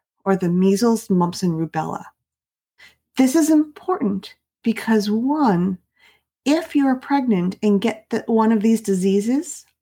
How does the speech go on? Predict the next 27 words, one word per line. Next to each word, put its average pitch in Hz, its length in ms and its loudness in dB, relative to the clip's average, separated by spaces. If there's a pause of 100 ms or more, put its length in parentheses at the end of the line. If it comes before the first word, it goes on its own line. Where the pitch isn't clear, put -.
(120)
measles, 202 580 2
mumps, 185 360 0
or 190 180 2
rubella, 180 560 -4 (460)
this 262 160 -4
can 269 320 0
actually 233 480 -2 (160)
really 269 480 2
impact 247 640 0
the 208 100 0
baby 214 480 0 (100)
badly. 202 640 -2 (1000)
The 240 220 2
other 262 360 0 (160)
issue 180 580 -4 (600)
is 233 140 -2
that 240 300 -2
you 233 220 2
can't 269 480 -2
get 285 280 -4
this - 160 -8
vaccine 170 640 -4 (340)
while 233 320 4
you're 175 180 0
pregnant. - 600 -12 (840)
And 226 240 0
so, 202 540 -4